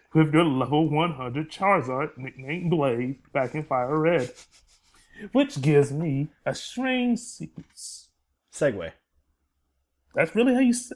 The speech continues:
Speaker 1: spell that? Oh,
Speaker 2: I mean,
Speaker 1: segue?
Speaker 2: there's technically, like, an accent, I think, on the E at the end.
Speaker 1: Uh, segue into this week's mailbag. What character I will main in Pokemon Tour-,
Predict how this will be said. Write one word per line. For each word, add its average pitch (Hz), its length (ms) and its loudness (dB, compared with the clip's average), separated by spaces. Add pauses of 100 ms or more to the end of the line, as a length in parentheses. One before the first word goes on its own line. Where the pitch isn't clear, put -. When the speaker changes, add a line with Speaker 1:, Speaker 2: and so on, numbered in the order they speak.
Speaker 1:
spell 302 240 -6
that? 294 200 0
Oh, 185 180 -2
Speaker 2:
I 156 80 4
mean, 175 140 6
Speaker 1:
segue? - 20 4
Speaker 2:
there's 180 160 4
technically, 214 420 6
like, 147 360 2 (200)
an 131 120 -4
accent, 131 400 0
I 156 100 4
think, 156 240 -2
on 139 100 0
the 113 80 -4
E 123 380 -4 (280)
at - 120 -10
the 120 140 -2
end. 139 100 6
Speaker 1:
Uh, 120 220 2 (720)
segue 143 480 4
into 135 200 -6
this 135 300 -2
week's 131 260 -4
mailbag. 160 460 -2 (520)
What 294 180 2
character 131 460 2
I 131 100 2
will 160 140 4
main 127 360 -2
in 170 100 -2
Pokemon 147 480 -4
Tour-, 269 200 -2